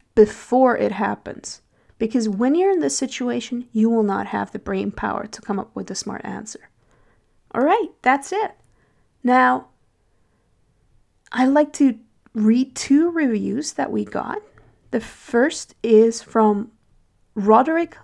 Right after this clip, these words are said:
Lapid. Sorry if I, I hope I did not butcher your last name, Roderick, from the U S A, and it says, "Hi,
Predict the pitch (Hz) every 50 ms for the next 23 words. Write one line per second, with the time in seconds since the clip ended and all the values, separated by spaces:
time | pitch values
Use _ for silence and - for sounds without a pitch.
0 | _ _ - 196 190 190 190 196 214 - _ _ _ _ _ _ _ _ - 330
1 | 381 453 453 - - - _ _ _ _ _ _ _ _ - - - - - -
2 | 247 247 254 254 233 233 233 220 220 - 220 214 196 196 208 214 - - 214 202
3 | - - 294 285 294 262 233 214 - 214 202 202 202 214 220 - _ 214 208 202
4 | - - 214 208 196 190 185 185 190 190 190 190 185 180 - - - 214 208 202
5 | 196 190 185 185 185 196 208 254 359 - - _ _ _ _ _ _ _ _ _
6 | - 226 233 220 226 214 214 214 220 262 - - - 202 202 214 262 277 - 220
7 | 202 208 214 - - 254 247 247 247 269 269 - _ _ _ _ _ _ _ -
8 | - 392 381 254 -